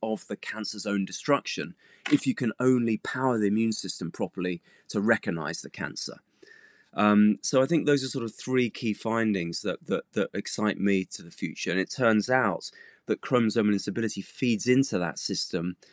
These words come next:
to either delete H L A or indeed delete the, the truncal neoantigens themselves over time. So chromosomal instability is a way of rewiring the genome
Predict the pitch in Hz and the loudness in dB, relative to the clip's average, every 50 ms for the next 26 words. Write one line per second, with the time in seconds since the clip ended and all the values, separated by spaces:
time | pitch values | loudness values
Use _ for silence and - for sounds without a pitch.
0 | - - - _ _ _ - - - 117 104 101 101 - - - 104 107 104 107 | -20 -20 -20 _ _ _ -4 2 4 6 6 6 4 2 0 0 2 4 4 4
1 | 101 - - 104 95 104 127 139 135 - 104 92 95 92 - - 104 90 90 85 | 2 2 2 2 4 6 6 4 4 4 0 0 0 -2 -2 -2 -2 -2 -2 -2
2 | 85 85 90 95 - - _ _ - 131 120 117 117 113 - - 104 104 98 98 | -2 -2 -4 -4 -6 -8 _ _ 0 2 4 4 4 2 2 2 0 0 0 0
3 | 85 - - 107 104 101 87 - - 104 92 98 104 113 107 - - _ _ - | 0 0 2 4 4 4 2 0 0 0 2 4 4 4 2 2 0 _ _ -6
4 | 95 87 - _ _ _ - 104 101 - - - 117 113 104 - - 92 95 98 | -6 -6 -6 _ _ _ -2 -2 -2 -2 -2 -2 -2 -2 0 -2 -2 0 2 2
5 | 95 95 98 98 98 - - - 98 92 87 - - 90 87 - - - 113 92 | 4 4 4 4 2 0 -4 -6 -4 -4 -4 -4 -6 -6 -6 -2 0 2 2 2
6 | 82 90 - - - - - - - - - _ - 101 104 92 82 95 - - | 2 0 -4 -8 -10 -10 -12 -18 -20 -20 -20 _ 2 2 4 4 2 0 -4 -2
7 | - 110 90 78 78 87 82 - _ _ _ - - - _ - - 123 113 - | 0 0 0 0 -2 -4 -6 -8 _ _ _ -20 -20 -20 _ 0 2 2 2 6
8 | - 170 175 170 151 156 139 127 120 110 - - 104 113 113 - 104 90 110 101 | 6 6 6 8 8 6 6 4 4 0 -2 -2 -4 -4 0 0 0 2 2 0
9 | 98 101 104 117 120 127 120 107 90 110 107 104 98 101 101 101 101 95 92 92 | 0 0 0 2 4 4 4 4 4 4 2 2 2 2 2 2 2 2 0 -2
10 | 90 - - 104 98 98 92 87 87 90 92 | -2 0 2 2 2 2 2 0 -2 -4 -6